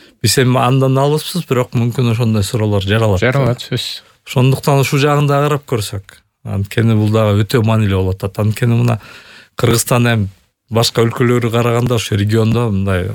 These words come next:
Speaker 1: ачык, айкын, э, политикасы, саясий сатыбызды алып барып атабыз. Мына
Speaker 2: Мгм.
Speaker 1: эркин медиа ресурстарыбыз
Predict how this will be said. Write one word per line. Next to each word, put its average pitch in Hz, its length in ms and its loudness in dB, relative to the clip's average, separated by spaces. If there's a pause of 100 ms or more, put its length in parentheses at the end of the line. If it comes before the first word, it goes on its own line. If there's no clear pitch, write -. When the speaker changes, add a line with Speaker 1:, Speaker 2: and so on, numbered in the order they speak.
Speaker 1:
ачык, - 320 -4 (160)
айкын, 104 480 0
э, 104 320 -2
политикасы, 107 560 -2
саясий 110 480 0
сатыбызды 110 720 -2
алып 104 200 0
барып 104 280 2
атабыз. 101 340 -2
Мына 101 140 2
Speaker 2:
Мгм. 104 120 -2 (280)
Speaker 1:
эркин 110 400 2
медиа 107 420 0
ресурстарыбыз 104 720 -4